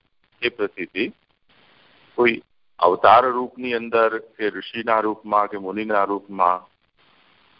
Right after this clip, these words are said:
ત્યાં વિભૂતિ રૂપતા જોવાની હોઈ શકે, પરંતુ દ્યુતમ ચલિતામસ્મિ એમાં પણ ભગવાનની વિભૂતિ છે, નીતિરશ્મિ જિગીષતામ ત્યાં પણ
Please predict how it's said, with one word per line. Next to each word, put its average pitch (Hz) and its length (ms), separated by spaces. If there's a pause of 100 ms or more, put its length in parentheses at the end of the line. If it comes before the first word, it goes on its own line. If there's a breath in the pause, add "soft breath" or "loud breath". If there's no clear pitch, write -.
(280)
ત્યાં 123 240
વિભૂતિ 123 440
રૂપતા 127 340
જોવાની 120 420
હોઈ 131 240
શકે, 90 320 (800)
પરંતુ 104 360 (180)
દ્યુતમ 107 380
ચલિતામસ્મિ 113 960 (920)
એમાં 113 300
પણ 120 200
ભગવાનની 107 480
વિભૂતિ 101 460
છે, 87 220 (220)
નીતિરશ્મિ 101 680
જિગીષતામ 92 880
ત્યાં 95 340
પણ 113 180